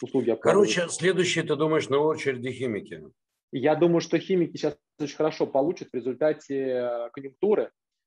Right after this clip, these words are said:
Speaker 1: сырьевой, особенно на фоне, соответственно, скорее всего, я думаю,
Speaker 2: Удобрения.
Speaker 1: на фоне, да, удобрения, сложной экономической ситуации, плюс ко всему там в валюте. Вот, как ты понимаешь, соответственно, в целом ряде стран как бы реально падение реально располагаемых доходов. То есть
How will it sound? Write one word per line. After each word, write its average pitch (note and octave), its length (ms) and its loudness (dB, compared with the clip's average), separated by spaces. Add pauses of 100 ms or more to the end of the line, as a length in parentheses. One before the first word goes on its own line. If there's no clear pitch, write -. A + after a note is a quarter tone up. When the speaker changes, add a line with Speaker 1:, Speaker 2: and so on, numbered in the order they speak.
Speaker 1:
сырьевой, C3 540 0
особенно C#3 400 -4
на C#3 120 -6
фоне, D3 280 -6
соответственно, C#3 640 -6
скорее D3+ 320 0
всего, C3+ 280 -6
я C3 60 -6
думаю, B2+ 800 -4
Speaker 2:
Удобрения. A#2+ 680 2
Speaker 1:
на G#2+ 60 4
фоне, - 140 -8 (300)
да, C3+ 460 -2
удобрения, D3+ 720 -6
сложной C#3 320 -10
экономической - 380 -18
ситуации, F#3+ 680 0
плюс C#3+ 240 -4
ко C#3+ 100 -8
всему C#3+ 240 -6
там C#3 220 -4
в A#2 40 -12
валюте. D3+ 680 0 (340)
Вот, C#3+ 300 2
как B2 120 -6
ты B2+ 80 -6
понимаешь, C#3+ 400 0
соответственно, C3+ 380 -4
в - 40 -20
целом C#3+ 200 0
ряде C#3 180 0
стран C#3+ 280 -4
как A#2+ 180 -8
бы B2 380 0
реально C3 260 -2
падение E3+ 380 -4
реально D#3 240 -6
располагаемых C#3 520 -8
доходов. B2+ 400 -8
То D3 80 2
есть C#3+ 140 -4